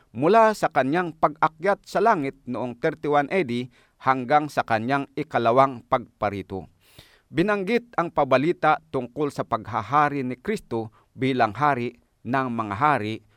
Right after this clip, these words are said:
doon po sa Revelation chapter nineteen. Batay sa aklat ng mga apostol ni Kristo, makikita natin na ang kanilang ebanghelyo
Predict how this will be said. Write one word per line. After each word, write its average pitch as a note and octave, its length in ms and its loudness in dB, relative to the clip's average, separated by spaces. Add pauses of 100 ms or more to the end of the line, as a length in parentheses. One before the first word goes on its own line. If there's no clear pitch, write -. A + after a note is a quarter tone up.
(120)
doon A#2 360 -8
po D3+ 320 2
sa A2+ 320 0 (240)
Revelation D3 840 0
chapter A2+ 560 -2 (120)
nineteen. A2+ 800 -4 (320)
Batay G#3 400 0
sa - 160 0
aklat D#3 400 2
ng C3 80 -2
mga B2 280 0
apostol - 480 -4
ni G#2 160 -8
Kristo, - 560 -10 (320)
makikita B2 560 -6
natin C#3 560 0
na A2+ 80 2
ang B2+ 80 -4
kanilang A#2+ 480 0
ebanghelyo E3+ 760 -2